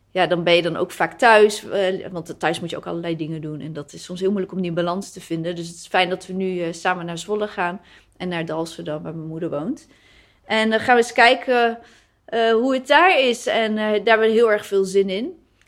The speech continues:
En, eh, dan, eh, ja, gaan we alweer richting het, eh, nieuwe jaar. Daar heb ik altijd wel, daar heb ik nog het meeste zin in altijd. Het nieuwe jaar, ik zie het echt altijd als nieuwe ronde, nieuwe kansen. Eh, ik, ik ben echt wel zo iemand. Ik zeg nooit, eh, "New year, new me." Dat doe ik niet, maar wel dat ik denk van, "Oh, ik heb de,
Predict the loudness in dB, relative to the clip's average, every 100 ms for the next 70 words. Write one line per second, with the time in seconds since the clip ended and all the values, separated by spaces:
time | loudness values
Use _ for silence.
0 | _ -2 0 0 -2 -2 2 2 2 -4
1 | 0 2 2 -6 -8 -6 -6 -6 -4 -4
2 | -4 -8 _ -14 -12 -10 -10 -8 -10 -12
3 | -8 -6 -4 -2 0 2 2 4 2 2
4 | -2 0 0 0 0 0 0 0 -2 -2
5 | 2 0 0 -10 -8 -8 -8 -6 -8 -8
6 | -6 -2 -2 -4 -8 -12 -10 -10 -8 -8
7 | -8 -6 -6 -6 -4 -2 -2 -4 -8 -10
8 | -4 -2 -2 -4 -2 -2 -4 -14 -20 _
9 | _ _ -4 -2 0 -2 -4 -10 -14 -6
10 | -4 -2 -2 -2 -2 -4 -4 -6 -6 -8
11 | -10 -4 -2 2 2 2 0 0 0 0
12 | 0 0 -2 -4 -8 -6 0 0 2 2
13 | 2 2 -4 -2 2 4 4 2 0 -6
14 | -2 -2 -2 -4 -2 -2 -2